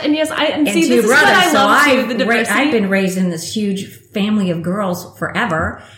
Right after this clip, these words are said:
Speaker 2: Then I have three, three daughters and a son. And so my son is so comfortable among women.
Speaker 1: Yeah.
Speaker 2: I mean, he's the best husband ever because he's done it all with his sisters.
Speaker 1: <laughs>
Speaker 2: So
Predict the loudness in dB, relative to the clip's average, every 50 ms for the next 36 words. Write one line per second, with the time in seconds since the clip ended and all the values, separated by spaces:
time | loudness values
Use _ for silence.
0 | -20 -20 -20 -20 _ _ -4 -2 0 2 2 2 0 -2 -2 -4 -6 -6 -6 -6
1 | -4 -2 -2 -2 -4 -6 -8 -8 -6 -6 -4 -2 -2 -2 -2 -2 -4 -6 -6 -6
2 | -6 -8 -8 -6 -4 -2 -2 -2 -2 -2 -4 -4 -4 -4 -4 -4 -4 -6 -8 -8
3 | -6 -2 -2 0 0 0 0 -2 -4 -4 -8 -16 -20 -20 -20 _ _ -6 -4 -2
4 | -2 -2 -4 -10 -14 -18 -20 -20 -20 _ _ -18 -14 -12 -12 -6 -4 0 2 2
5 | 2 2 0 -2 -6 -12 -14 -16 -16 -16 -18 _ _ _ _ _ -18 -10 -6 -4
6 | -4 -4 -4 -4 -4 -2 -2 -2 -4 -4 -4 -6 -4 -4 -6 -8 -8 -8 -6 -4
7 | -4 -2 -2 -4 -6 -10 -12 -18 -20 -16 -10 -8 -6 -6 -6 -6 -6 -4 -2 -2
8 | 0 0 -2 -2 -4 -6 -8 -8 -8 -8 -10 -12 -10 -8 -8 -8 -8 -8 -10 -8
9 | -8 -8 -6 -6 -8 -8 -10 -10 -10 -10 -10 -10 -10 -12 -12 -10 -8 -8 -8 -10
10 | -10 -6 -4 -2 -2 -2 -4 -6 -8 -10 -10 -10 -10 -10 -12 -12 -12 -12 -12 -12
11 | -12 -14 -14 -16 -18 -14 -10 -8 -8 -8 -10 -12 -8 -4 -4 -2 -2 -2 -2 0
12 | 2 2 2 0 0 -2 -4 -8